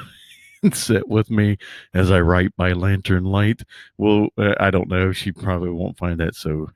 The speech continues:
interesting. But anyway, I do. And, uh, I just wanted to kinda talk a little bit about, you know,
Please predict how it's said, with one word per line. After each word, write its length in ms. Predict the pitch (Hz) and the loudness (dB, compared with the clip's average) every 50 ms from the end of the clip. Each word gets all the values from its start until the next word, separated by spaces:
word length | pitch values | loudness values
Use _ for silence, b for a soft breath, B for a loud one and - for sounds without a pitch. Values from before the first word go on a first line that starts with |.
| - | -12
interesting. 520 | - 80 - - 76 - - 78 76 76 - | -12 -12 -10 -12 -14 -12 -12 -14 -14 -10 -8
But 180 | - 87 80 - | -6 -6 -4 -2
anyway, 440 | 117 117 104 95 87 82 80 82 B B B B B B B B B _ | 0 0 0 0 0 0 -2 -2 B B B B B B B B B _
I 180 | - 95 98 95 | -4 -2 -2 0
do. 380 | 82 87 87 85 87 87 82 - _ _ _ _ - | 2 2 2 2 2 0 -2 -6 _ _ _ _ -14
And, 340 | 82 76 76 78 76 76 | -12 -10 -10 -10 -8 -6
uh, 380 | 80 80 78 78 76 73 76 78 - _ _ _ _ _ _ _ _ _ _ _ _ _ _ _ - | -6 -4 -4 -4 -6 -6 -8 -10 -14 _ _ _ _ _ _ _ _ _ _ _ _ _ _ _ -8
I 100 | 87 90 | -6 -6
just 180 | 85 95 95 - | -6 -6 -8 -6
wanted 280 | 95 92 85 85 80 | -6 -6 -6 -6 -6
to 160 | 80 80 80 78 | -6 -6 -8 -6
kinda 240 | - 90 82 80 | -6 -6 -6 -6
talk 300 | 76 - 82 80 80 - - | -6 -6 -6 -8 -8 -10 -10
a 40 | 92 | -10
little 160 | 85 82 80 | -10 -10 -8
bit 180 | 85 85 82 | -6 -4 -4
about, 360 | 82 78 80 85 85 82 82 b b b b b b b b b b b b b _ - | -4 -4 -4 -4 -4 -4 -6 b b b b b b b b b b b b b _ -4
you 100 | 147 147 | 0 2
know, 320 | 117 101 98 98 95 95 | 2 4 4 4 2 2